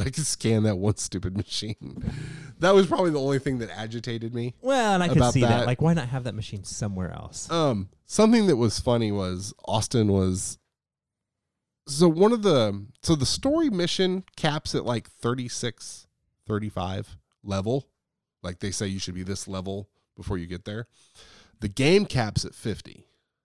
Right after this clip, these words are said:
Speaker 1: So one of the, and this is something that applies to Ghost of Tsushima, um, any, any open world R P G type game where you can level and you have side quests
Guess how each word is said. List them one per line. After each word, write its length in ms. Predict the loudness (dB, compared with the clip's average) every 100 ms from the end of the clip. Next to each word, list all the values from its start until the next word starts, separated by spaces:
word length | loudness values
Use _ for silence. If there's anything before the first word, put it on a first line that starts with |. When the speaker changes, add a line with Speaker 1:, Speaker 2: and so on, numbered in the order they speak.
| _ _ _ _
Speaker 1:
So 420 | 0 2 4 0
one 240 | -6 -2 -2
of 140 | 0
the, 300 | 0 0 -4 -10 _ -16 -4
and 160 | 2
this 160 | 2 2
is 100 | 0
something 300 | 2 2 2
that 200 | 0 -4 -6
applies 400 | -2 0 0 -2
to 280 | -6 -6 -8
Ghost 200 | -10 -8
of 60 | -8
Tsushima, 640 | -8 -6 -4 -2 -2 -4 -8 _ _ _ -12
um, 460 | -10 -10 -10 -14 -18 _ _ _ -6
any, 320 | -4 -4 -4
any 400 | -4 -2 -4 -8 _ _ _ _ _
open 360 | 0 2 0 0
world 280 | 0 -2 -2
R 140 | -4
P 180 | -4 -4
G 220 | -4 -6
type 280 | -4 -6 -6
game 360 | -6 -6 -6 -6
where 320 | -8 -8 -10 -14 -20 _
you 120 | -10 -6
can 200 | -6 -4
level 460 | -2 -2 -4 -12 -16 _ _ _ _ _ -8
and 120 | -4
you 100 | -4
have 140 | -4
side 280 | -4 -4 -4
quests 520 | -4 -4 -4 -8 -12